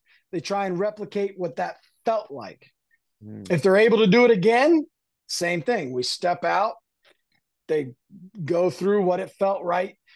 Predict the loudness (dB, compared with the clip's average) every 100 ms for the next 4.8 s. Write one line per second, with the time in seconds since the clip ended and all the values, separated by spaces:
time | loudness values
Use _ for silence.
0 | _ -10 -4 -2 0 0 0 0 0 0
1 | -4 -4 -2 -2 -2 -4 -4 -4 -4 -2
2 | -4 -4 -6 -4 -6 -6 -6 -4 -4 -4
3 | -6 -6 -6 -4 -6 -6 -8 -6 -8 -8
4 | -10 -10 -8 -10 -14 -16 -18